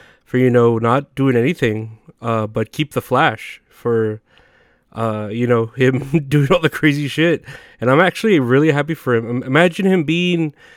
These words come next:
in the state of mind he's in, and then to lose the job of a lifetime, right? Being a, the fucking Flash for the D C universe. And,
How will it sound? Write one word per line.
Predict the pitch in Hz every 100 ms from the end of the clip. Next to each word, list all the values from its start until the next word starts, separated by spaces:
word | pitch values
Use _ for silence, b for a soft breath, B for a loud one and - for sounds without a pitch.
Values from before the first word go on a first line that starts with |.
| b b
in | 117
the | 120
state | - 156 151
of | 143
mind | 143 139
he's | 127 127
in, | 139 135
and | 123 123
then | 123
to | 127
lose | 113 123 135 123
the | 127
job | 110 117 123
of | 120
a | 123
lifetime, | 127 117 110 - 117 113 135 139
right? | 117 120 127 - 123
Being | 120 120 117
a, | 110 104 b b b b b
the | 113
fucking | 127 - 131
Flash | 135 123 123 127 -
for | - 123
the | 117
D | 113 123
C | -
universe. | 131 120 117 120 117 - - B B B B B -
And, | 123 123 120 113 110 101